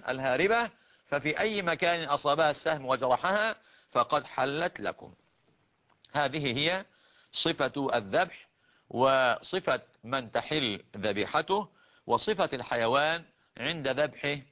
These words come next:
إما أن يكون مقدورا عليه فيذكى في حلقه ولبته، وإما أن يكون غير مقدور عليه فيذكى في أي مكان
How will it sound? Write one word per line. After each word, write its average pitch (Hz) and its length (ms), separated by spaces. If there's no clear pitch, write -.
إما 135 240
أن 123 80
يكون 120 360
مقدورا 147 560
عليه 143 380
فيذكى 123 1040
في 120 200
حلقه 135 500
ولبته، 120 640
وإما 139 320
أن 147 60
يكون 165 320
غير 180 400
مقدور 143 520
عليه 139 400
فيذكى 131 720
في 117 220
أي 170 240
مكان 131 640